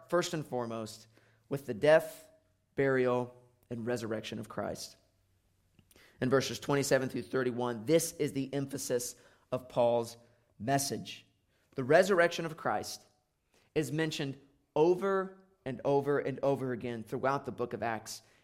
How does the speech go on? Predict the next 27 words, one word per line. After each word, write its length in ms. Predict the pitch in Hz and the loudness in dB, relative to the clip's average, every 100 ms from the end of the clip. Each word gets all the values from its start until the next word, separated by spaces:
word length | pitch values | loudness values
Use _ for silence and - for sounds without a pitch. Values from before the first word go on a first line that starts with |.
| - | -8
as 100 | 139 | -4
the 80 | 135 | -2
gospel 360 | 123 127 - 113 | 2 2 0 -8
is 80 | 110 | -6
being 200 | 120 117 | -8 -6
preached. 360 | 302 - - - - | -6 -6 -10 -16 -4
In 140 | 175 170 | -2 2
fact, 420 | 233 208 180 - - | 6 6 6 0 10
arguably, 720 | 233 262 214 170 139 135 156 - - | 10 10 6 4 4 -2 -4 -12 -8
you 140 | 160 | 0
will 120 | 180 175 | 2 2
not 280 | 214 262 | 2 0
find 500 | - 226 220 180 165 | 0 4 4 4 0
the 100 | 147 | -2
gospel 480 | 151 165 208 226 196 | 4 6 6 2 -4
presented 540 | 190 180 143 208 185 156 | -2 -2 0 -2 -2 -4
in 80 | |
the 60 | 139 | -2
book 200 | 147 147 | -2 0
of 80 | 139 | 2
Acts. 260 | 131 - | 2 0
You 60 | 151 | -2
will 80 | 151 | 6
not 220 | 202 - | 6 4
see 140 | 226 | -4
the 120 | 185 170 | 2 2
apostles 560 | 175 185 185 160 143 | 4 4 4 0 -2